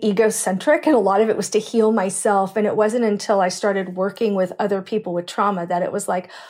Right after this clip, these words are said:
"Ah, okay, I get this," right? I understand it in a way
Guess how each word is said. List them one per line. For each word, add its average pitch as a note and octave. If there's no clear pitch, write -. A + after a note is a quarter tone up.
"Ah, G3
okay, G3
I F3+
get F3
this," -
right? G#3
I A#3+
understand A#3+
it G3+
in A3+
a G#3
way G3+